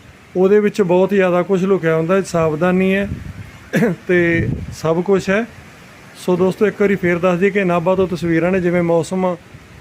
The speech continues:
ਬਦਲਿਆ ਇੱਕਦਮ, ਗਰਮੀ ਬਹੁਤ ਜ਼ਿਆਦਾ ਸੀ, ਹੁਣ ਬੱਦਲ ਹੈ, ਮੀਂਹ ਵੀ ਪਿਆ ਹਲਕਾ ਜਿਹਾ, ਹਨੇਰੀ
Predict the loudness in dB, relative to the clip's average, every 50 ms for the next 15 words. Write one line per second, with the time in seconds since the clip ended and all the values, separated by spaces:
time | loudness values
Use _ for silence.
0 | -14 -12 -8 -8 -8 -6 -4 -4 -2 -2 0 0 0 2 2 2 2 2 0 0
1 | 0 0 0 0 2 0 0 0 0 0 0 2 2 0 2 2 2 0 2 2
2 | 2 2 2 2 0 0 0 0 0 2 0 0 0 0 0 -2 -2 2 2 2
3 | 4 4 2 2 0 -2 -2 0 2 2 4 4 4 4 2 2 0 0 0 0
4 | 0 -2 -2 -2 -2 -2 0 2 0 0 -2 -4 -10 -20 -20 -20 -20 -20 -20 -20
5 | -20 -20 -8 -4 -2 0 2 2 2 0 2 0 0 0 0